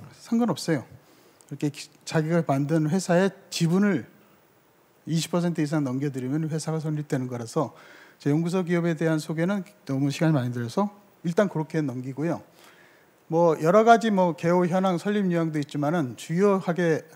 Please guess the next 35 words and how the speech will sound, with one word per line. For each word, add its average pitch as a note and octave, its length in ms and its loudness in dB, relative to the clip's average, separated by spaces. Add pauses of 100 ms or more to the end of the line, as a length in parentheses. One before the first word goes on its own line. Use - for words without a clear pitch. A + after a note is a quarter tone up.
(180)
말씀드리고 C#3+ 480 -2
싶은 C3+ 260 -6
거는 F#3 260 -2 (420)
그러면 F3+ 380 -2
왜 D3 440 2
이렇게 C#3+ 480 -2 (260)
연구소 E3 400 4
기업이라든지 C#3+ 600 2
출자 G#3 420 -2
모델에서 D3 680 -2 (300)
저희 D3+ 220 -6
재단에서 C#3+ 560 -4
이게 C#3+ 160 0
이제 C3+ 200 0
승인 B3 440 10
모델이거든요. C#3+ 640 6 (720)
그래서 D#3+ 140 0
그냥 E3 240 6
아무나 E3+ 340 8
설립이 G3 360 2
안 A#2 160 0
돼요. D3 340 0
미래부, E3 640 4
우리를 D#3+ 400 2
통해서, F3+ 480 0
재단을 E3+ 320 2
통해서 E3+ 240 0
미래부 D3 320 0
승인을 A#3 340 6
받아야 C#3+ 300 4
되는 A#2+ 340 -4 (500)
연구소 G3+ 320 6
기업을 G3+ 200 4
왜 D3 160 8
하느냐를 G3 600 2